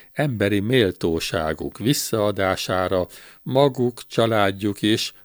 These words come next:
közösségeik fölemelésére törekszik a száznegyvennyolc éves nemzetközi lepra misszió kötelékében, Jézus parancsának engedelmeskedve,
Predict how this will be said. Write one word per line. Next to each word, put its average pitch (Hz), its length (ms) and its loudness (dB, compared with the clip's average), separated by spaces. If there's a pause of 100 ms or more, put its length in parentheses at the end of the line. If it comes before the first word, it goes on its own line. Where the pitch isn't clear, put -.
közösségeik 98 1040 0
fölemelésére 82 1200 -2
törekszik 87 800 -4 (420)
a 123 200 2
száznegyvennyolc 87 1400 0
éves 101 600 0
nemzetközi 101 760 -2
lepra 87 360 -2
misszió 104 680 2 (200)
kötelékében, 82 1200 -2 (560)
Jézus 95 560 2
parancsának 82 880 -2
engedelmeskedve, 80 1500 -2